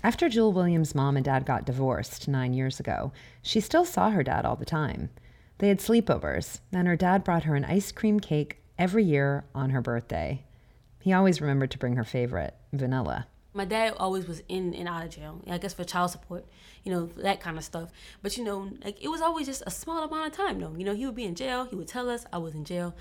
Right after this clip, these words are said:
Speaker 2: for not giving money to your mother," and everything. He would always tell us that, but it wouldn't be that long.
Speaker 1: But after Jewel's twelfth birthday, her dad became more distant.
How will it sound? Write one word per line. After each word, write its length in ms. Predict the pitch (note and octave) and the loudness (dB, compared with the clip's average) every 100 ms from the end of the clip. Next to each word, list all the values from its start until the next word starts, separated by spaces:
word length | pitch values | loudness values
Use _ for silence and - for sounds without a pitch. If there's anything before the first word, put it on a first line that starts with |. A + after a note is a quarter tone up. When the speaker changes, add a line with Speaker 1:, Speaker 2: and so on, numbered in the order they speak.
| - - - | -18 -20 -12
Speaker 2:
for 180 | F#3+ | -6
not 180 | F3 E3+ | -6 -6
giving 220 | - - | -12 -12
money 220 | - - - | -12 -14 -14
to 120 | F3+ | -14
your 120 | E3 | -10
mother," 320 | E3+ F3 E3+ E3 - - - | -8 -8 -10 -16 -20 -20 -8
and 80 | F3+ | -4
everything. 220 | F3 F3+ | -4 -4
He 80 | C4+ | -2
would 80 | |
always 200 | A#3 G3 | 0 -2
tell 140 | F3+ F3+ | -4 -8
us 120 | D#3 | -6
that, 340 | F#3+ E3+ - | -6 -8 -10
but 80 | - | -6
it 80 | C4 | -6
wouldn't 440 | C#4+ C#4 C#4 - | -6 -8 -10 -12
be 120 | - A3 | -6 -2
that 220 | E3+ D#3+ | -2 -2
long. 320 | F#3 D#3+ - - - | -4 -4 -10 -18 2
Speaker 1:
But 120 | G#3 | 4
after 280 | B3 D4+ E4 | 4 2 0
Jewel's 320 | G#3 F#3+ F#3+ | 2 4 2
twelfth 400 | - E3+ D#3+ - | 2 0 0 -4
birthday, 640 | - C#3+ C#3 C#2+ A#1+ D3+ C#3+ - | 0 0 0 -4 -2 -4 -8 -2
her 300 | F#3 F3+ - - | 0 0 -4 -6
dad 360 | F3+ F#3 A3+ A3+ | 0 2 2 0
became 340 | B3 G3 G3 | 0 4 4
more 180 | E3+ C#3 | 4 2
distant. 640 | C#3 D#3 - - - - | 0 -4 -4 -6 -6 -12